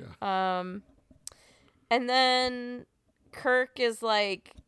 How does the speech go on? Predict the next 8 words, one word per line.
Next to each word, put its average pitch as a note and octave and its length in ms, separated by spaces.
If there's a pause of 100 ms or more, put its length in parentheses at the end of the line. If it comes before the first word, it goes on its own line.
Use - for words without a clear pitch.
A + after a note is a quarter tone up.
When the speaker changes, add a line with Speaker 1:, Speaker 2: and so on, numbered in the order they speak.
(120)
Speaker 2:
"I, G3+ 800
you A3 160
know, F#3 300
I'm F3+ 180
trying G#3+ 300
to G#3 60
figure F#3+ 400
out F3+ 760